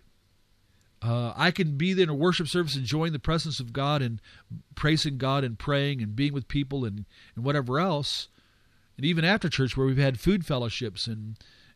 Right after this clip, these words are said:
and, uh, uh, then still have to deal with somebody, uh, that was demonized.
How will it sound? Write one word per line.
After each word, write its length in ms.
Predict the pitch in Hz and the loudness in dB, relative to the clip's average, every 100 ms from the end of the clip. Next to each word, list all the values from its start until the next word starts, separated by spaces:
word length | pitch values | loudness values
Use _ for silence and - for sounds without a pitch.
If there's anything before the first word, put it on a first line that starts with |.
| - | -6
and, 360 | 117 117 113 117 | -2 -2 -2 -4
uh, 360 | 113 110 107 - _ _ _ - | -4 -4 -8 -10 _ _ _ -10
uh, 160 | 120 117 | -6 -2
then 180 | 135 | 0
still 220 | 123 - 156 | 0 2 0
have 80 | |
to 80 | 147 | 0
deal 260 | 127 143 190 | 2 4 4
with 140 | 170 | 4
somebody, 580 | - 110 98 92 92 117 - _ _ _ _ _ _ _ _ 101 | 0 -2 -4 -6 -8 -10 -14 _ _ _ _ _ _ _ _ -8
uh, 480 | 104 104 107 110 110 214 _ - | -6 -4 -6 -8 -10 -16 _ -6
that 200 | 120 127 | -4 0
was 160 | 123 | -2
demonized. 800 | 101 160 185 104 73 - - - | 2 4 4 -2 -6 -12 -14 -16